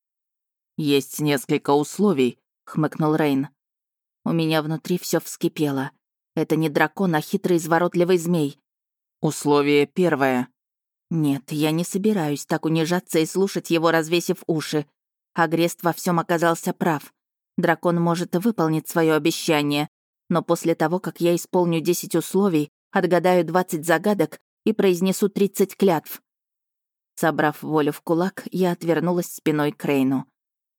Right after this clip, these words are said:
Он мгновенно умолк. "Что это значит? Ты не желаешь меня слушать?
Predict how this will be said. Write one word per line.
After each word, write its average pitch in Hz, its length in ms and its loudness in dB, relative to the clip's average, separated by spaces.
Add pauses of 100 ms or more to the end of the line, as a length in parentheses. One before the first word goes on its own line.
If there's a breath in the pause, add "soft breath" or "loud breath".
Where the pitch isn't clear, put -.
(100)
Он 156 200 0
мгновенно 165 680 0
умолк. 143 500 -2 (1080)
"Что - 380 -2
это 143 260 0
значит? 156 580 -2 (760)
Ты 151 100 2
не 143 160 0
желаешь 143 480 2
меня 143 260 0
слушать? - 600 -4